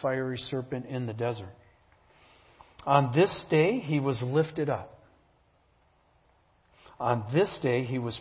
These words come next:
pierced for our transgressions and crushed because of our iniquities." Mine and yours.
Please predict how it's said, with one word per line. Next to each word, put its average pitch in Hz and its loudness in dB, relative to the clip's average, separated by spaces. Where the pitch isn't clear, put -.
pierced 180 -2
for 139 4
our 127 4
transgressions 135 -4
and 131 -2
crushed - 0
because 147 0
of 139 -2
our 151 2
iniquities." 104 -10
Mine 123 -2
and 143 -2
yours. 95 -10